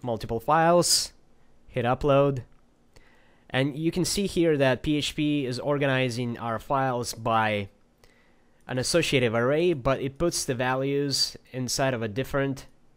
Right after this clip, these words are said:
array key, which makes it a little bit harder to access them with the loops. So this is what it looks like so far. And now we're gonna use this, uh, rearray files function. So we're just gonna say file array equals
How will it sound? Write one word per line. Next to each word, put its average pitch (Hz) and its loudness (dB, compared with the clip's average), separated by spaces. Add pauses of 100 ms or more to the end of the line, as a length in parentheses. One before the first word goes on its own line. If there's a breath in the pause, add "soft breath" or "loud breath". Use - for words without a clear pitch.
(160)
array 139 0
key, 165 -2
which 143 -2
makes 143 0
it 131 0
a 127 0
little 131 6
bit 110 0 (520 soft breath)
harder 139 2
to 117 -2
access 131 -4
them 104 -4 (380)
with 117 -2
the 110 -2
loops. 131 0 (1040)
So 123 0
this 147 0
is 131 -2
what 127 4
it 113 -4
looks 139 -6
like 104 -2
so 104 -4
far. 92 -4 (720 soft breath)
And 123 -2
now 160 2
we're 160 2
gonna 143 0
use 139 0
this, 123 -4
uh, 107 -2
rearray 127 -2
files 151 -2
function. 117 -6
So 117 -2
we're 117 -4
just 127 -10
gonna 127 -4
say 117 -4 (520)
file 120 0
array 131 0
equals 110 -8